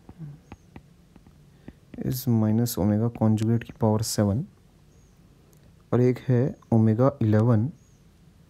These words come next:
ठीक है, ओमेगा की पावर इलेवन,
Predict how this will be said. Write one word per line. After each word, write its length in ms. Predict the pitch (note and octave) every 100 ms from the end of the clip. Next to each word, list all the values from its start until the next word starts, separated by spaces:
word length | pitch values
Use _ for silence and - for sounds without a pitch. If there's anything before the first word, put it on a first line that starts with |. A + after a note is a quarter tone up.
| -
ठीक 160 | - D#3
है, 200 | D3+ C3+ - - _ _ _ _ _ - - _ _ - _ -
ओमेगा 380 | - A2+ A2+ A2+
की 140 | A#2 B2 -
पावर 400 | A#2+ A2 A2+ A#2+ -
इलेवन, 540 | A2+ G#2+ G#2+ A2 B2+